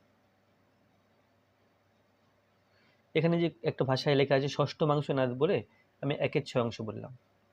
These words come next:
একের ছয় অংশ সমান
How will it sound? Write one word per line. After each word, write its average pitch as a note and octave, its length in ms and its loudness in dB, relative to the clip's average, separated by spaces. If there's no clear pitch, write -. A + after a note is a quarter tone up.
একের D3 320 -2
ছয় C#3 180 0
অংশ C#3 160 -4
সমান B2+ 320 0